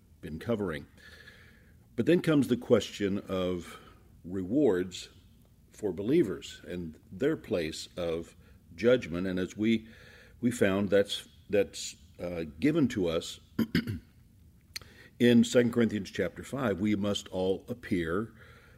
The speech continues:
before the judgment seat of Christ. But that's not the white throne. That is the Bema seat,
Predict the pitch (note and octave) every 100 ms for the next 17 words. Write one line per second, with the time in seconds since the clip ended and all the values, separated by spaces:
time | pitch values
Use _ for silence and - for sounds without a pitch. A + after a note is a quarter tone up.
0 | - G#2 - E2+ E2+ A#2 F#2+ E2+ D#2 F#2
1 | G2 - E2 D#2+ - - B2+ A2 D2 -
2 | - - - - - - - - A2 B2+
3 | B2 B2 B2 A#2 F#2+ G2 F2 - - C#3+
4 | A#2+ E2+ F#2+ B2+ - - - - - -
5 | - - - F2 F#2 G2+ G2 F#2 F#2+ F#2+
6 | - - - - - - - - - -
7 | F#2 D#2+ C3 C#3+ F#2+ E2 - - F2 G2